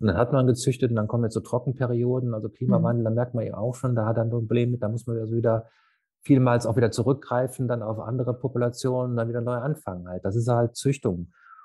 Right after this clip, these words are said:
Speaker 1: Und wenn man sich mal so unsere Nutzpflanzen heute anguckt, das waren ja auch mal alles Wildpflanzen. Das beste Beispiel finde ich immer den Mais, da diese kleine Theosinte, wo man so neun bis fünfzehn Körner dran hatte.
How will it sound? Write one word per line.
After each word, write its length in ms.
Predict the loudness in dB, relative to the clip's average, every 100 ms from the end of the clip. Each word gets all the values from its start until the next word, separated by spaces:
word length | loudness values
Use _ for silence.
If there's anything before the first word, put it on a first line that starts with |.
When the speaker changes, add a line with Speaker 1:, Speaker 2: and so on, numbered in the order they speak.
| _
Speaker 1:
Und 260 | 0 2 4
wenn 120 | 4
man 140 | 4
sich 160 | 2 2
mal 120 | 0
so 100 | 0
unsere 220 | 0 0
Nutzpflanzen 540 | 0 -2 -4 -6 -6 -6
heute 220 | -4 -2
anguckt, 360 | -4 -2 -2
das 160 | -4 -4
waren 160 | -2 0
ja 120 | -2
auch 140 | -2
mal 120 | -2
alles 280 | -2 -6 -4
Wildpflanzen. 760 | -4 -4 -6 -6 -6 -6 -6 -6
Das 220 | -8 -8
beste 240 | -6 -4 -2
Beispiel 300 | -2 -2 -4
finde 220 | -4 -4
ich 40 |
immer 120 | -4 -4
den 160 | -2
Mais, 400 | -2 0 -2 -4
da 120 | -4
diese 200 | -4 -4
kleine 400 | -6 -2 0 0
Theosinte, 540 | 0 -2 0 -2 -2 -4
wo 80 | -6
man 180 | -6
so 80 | -4
neun 460 | -2 -2 -2 -4 -8
bis 220 | -12 -8
fünfzehn 360 | -6 -6 -4 -4
Körner 280 | -2 -2 -2
dran 220 | -2 -4
hatte. 340 | -2 -4 -6